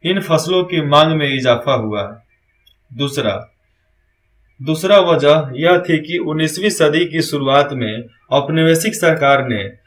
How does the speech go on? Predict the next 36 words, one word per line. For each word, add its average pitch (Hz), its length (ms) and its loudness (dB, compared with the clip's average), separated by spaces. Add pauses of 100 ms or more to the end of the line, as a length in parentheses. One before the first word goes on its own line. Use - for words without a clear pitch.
(200)
जंगलों 160 460 4
को 180 180 2
अनुपात 151 920 2
समझा, 117 640 -4 (260)
मतलब 180 200 2
वो 185 100 4
समझे 180 440 0
कि 208 140 -6
जंगल 156 480 2
तो 175 160 -2
काट 143 300 2
देते 135 280 -4
हैं, 147 200 0
फिर 160 220 0
जंगल 131 320 -2
आ 120 160 4
जाएगा, 107 380 0
काहे 110 260 -6
को 170 120 -6
टेंशन 123 400 -4
लेने 107 280 -6
का 104 240 -10
है। 120 80 -20 (840)
तो 135 100 2
ऐसे 151 240 2
सोच 170 320 -4
कर 175 100 2
वो 165 100 0
लोग 156 140 0
जंगल 139 340 0
को 151 140 0
काटते, 123 440 0
काटते, 123 440 -2
काटते 117 400 -2
चले 123 260 -4
गए। 117 220 -8